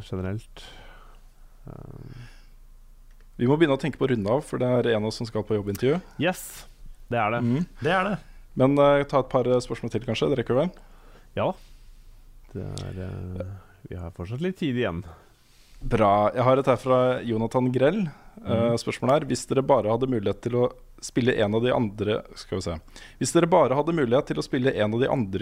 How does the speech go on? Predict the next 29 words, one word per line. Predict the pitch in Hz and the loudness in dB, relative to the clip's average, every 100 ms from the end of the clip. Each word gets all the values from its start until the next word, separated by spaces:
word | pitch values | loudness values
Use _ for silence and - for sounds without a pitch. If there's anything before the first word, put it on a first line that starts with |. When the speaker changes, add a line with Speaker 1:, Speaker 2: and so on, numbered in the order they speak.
| 110 | 2
Speaker 2:
i | |
redaksjonens | 120 135 - 104 117 - | 2 -2 -4 -4 -4 -4
favorittspill | - 131 139 131 - 165 156 131 | -2 0 0 -2 0 0 0 -4
i | |
to | 123 147 143 | -4 -2 -2
måneder, | 151 101 - 170 110 - 123 | -2 -2 0 0 -2 -12 -6
hvilket | 110 107 - 139 - | -2 -2 -2 -4 -2
hadde | 123 95 | -2 0
dere | 90 101 | 0 0
valgt? | 95 90 87 - - - - - - - - - | 0 0 -2 -4 -14 -18 -18 -20 -20 -20 -20 -20
Så | - | -14
skriver | - 104 | -8 -6
han, | 107 | -2
"Valget | 104 95 113 113 | -2 -2 -2 -2
er | |
viktigere | 117 - 104 | -2 -6 -8
enn | 104 | -4
favorittgrad, | 120 110 104 - 151 | -2 -2 -2 0 0
bare | 131 110 | 2 -2
så | 101 127 | -2 -4
ingen | 101 | -2
føler | 98 101 | -2 -2
seg | 92 107 | -4 -10
forpliktet | - - 92 - 131 | -10 -8 -8 -10 -6
til | 117 | -4
å | 120 | -2
måtte | 127 - 98 | -4 -6 -10
spille | - 98 90 | -6 -4 -4
Destiny. | 82 - - 82 | -6 -10 -10 -10